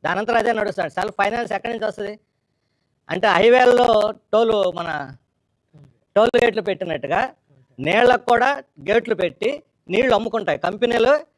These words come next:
వాళ్ళే బిల్డ్ చేస్తారు, వాళ్ళే నీళ్లు అమ్ముకుంటారు, వాళ్ళే ఆదాయం సమకూర్చుకుంటారు. అంటే కార్పొరేట్ పరం చేయటం నీళ్ళని.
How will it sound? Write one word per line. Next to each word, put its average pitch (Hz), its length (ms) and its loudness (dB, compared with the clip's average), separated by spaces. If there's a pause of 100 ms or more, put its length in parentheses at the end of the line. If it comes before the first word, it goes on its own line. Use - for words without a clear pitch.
(120)
వాళ్ళే 202 280 0
బిల్డ్ 214 280 -2
చేస్తారు, 185 520 -4 (240)
వాళ్ళే 196 280 0
నీళ్లు 214 260 0
అమ్ముకుంటారు, 165 640 -6 (220)
వాళ్ళే 220 260 2
ఆదాయం 202 300 0
సమకూర్చుకుంటారు. 113 840 -14 (920)
అంటే 180 120 -6
కార్పొరేట్ 262 560 2
పరం 233 220 0
చేయటం 220 260 -2
నీళ్ళని. 185 400 -2